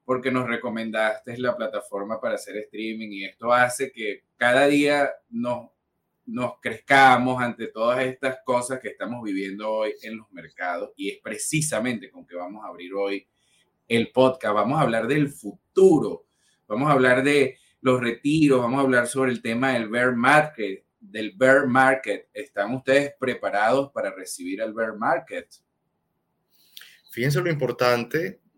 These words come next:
Speaker 2: de lo que siempre mencionábamos capítulos atrás, temporadas atrás,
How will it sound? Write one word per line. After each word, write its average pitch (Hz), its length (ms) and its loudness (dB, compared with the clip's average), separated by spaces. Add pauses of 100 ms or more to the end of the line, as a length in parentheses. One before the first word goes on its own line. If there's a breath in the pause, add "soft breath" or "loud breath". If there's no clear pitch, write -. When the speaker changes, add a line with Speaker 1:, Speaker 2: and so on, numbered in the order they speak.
(120)
Speaker 2:
de 113 960 0 (200)
lo 110 160 -6
que 117 80 -8
siempre 127 260 2
mencionábamos 143 640 0
capítulos 135 600 -4
atrás, 147 360 0
temporadas 120 520 -2
atrás, 131 400 0